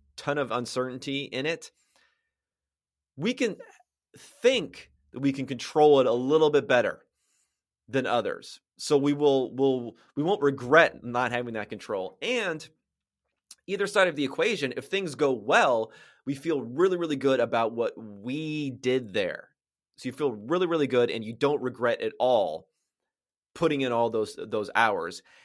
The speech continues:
And if things don't go well, you can turn to, "Well, we know that it's random and we did all we could," and we feel less worse, less worse, less <laughs> bad about what ended up happening because we put in all those hours. We'll have a little bit less regret.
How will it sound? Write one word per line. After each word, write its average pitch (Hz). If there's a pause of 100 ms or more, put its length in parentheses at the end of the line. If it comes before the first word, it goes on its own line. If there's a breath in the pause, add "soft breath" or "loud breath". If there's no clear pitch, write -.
(120)
And 135
if 135
things 143
don't 185
go 117
well, 90 (1300)
you 131
can 175
turn 220
to, 156
"Well, 131
we 127
know 123
that 117
it's 110
random 113
and 110
we 113
did 123
all 117
we 110
could," 120
and 104
we 110
feel 123
less 113
worse, 110 (1120)
less 92
worse, 98 (120)
less 117
<laughs> -
bad 147
about 143 (260 loud breath)
what 147
ended 151
up -
happening 139
because 143
we 139
put 135
in 117
all 113
those 110
hours. 117
We'll 110
have 107
a 113
little 123
bit 127
less 120
regret. 107